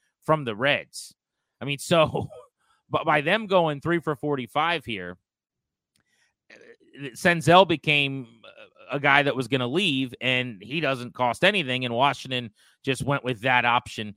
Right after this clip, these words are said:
Part of this, too, as you said, is they don't wanna block anybody. So whether it's Lipscomb coming or Brady House coming,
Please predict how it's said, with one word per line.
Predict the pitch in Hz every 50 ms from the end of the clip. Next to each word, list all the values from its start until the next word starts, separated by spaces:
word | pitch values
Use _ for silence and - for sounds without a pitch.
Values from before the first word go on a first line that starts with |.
| _ _ _ _ _ _ _ _
Part | - 185 226 233
of | 202 170
this, | 151 147 139 -
too, | - 180 180 165
as | 147 135 117
you | 127 127
said, | - - 160 156 143
is | 131 123
they | 120 139
don't | 139 139 127
wanna | 135 139 131
block | 113 135 147 175 180 -
anybody. | 123 101 95 87 82 87 76 64 60 _ _ _ _ _ _ _ _ _
So | - - 127 127 - 120 120 104
whether | 123 147 143 135 135 131 131
it's | 123 113 - - -
Lipscomb | 113 131 139 139 - - - - 139 135 131 127 127 127 127 -
coming | - 139 131 131 127 127 127 127 127 127 127 120
or | 104 101 98 98 95 92 _ _ _ _ _ _
Brady | 127 131 147 139 139 135
House | 110 123 123 123 127 123 - -
coming, | - - 131 131 127 127 123 123 123 120